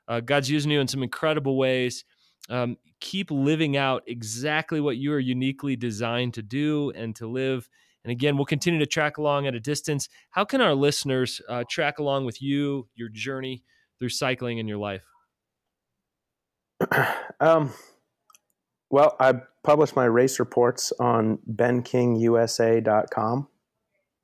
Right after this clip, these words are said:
Speaker 2: Um, I'm also on Instagram,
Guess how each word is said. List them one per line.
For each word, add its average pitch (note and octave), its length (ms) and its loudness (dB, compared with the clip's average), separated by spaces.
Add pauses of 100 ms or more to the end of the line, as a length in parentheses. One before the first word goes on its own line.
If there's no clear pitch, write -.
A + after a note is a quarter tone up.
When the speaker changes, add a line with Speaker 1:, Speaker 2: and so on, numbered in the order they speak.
(1040)
Speaker 2:
Um, G#2+ 600 0
I'm B2+ 160 2
also A#2 480 2
on A2 480 0 (920)
Instagram, C3+ 880 0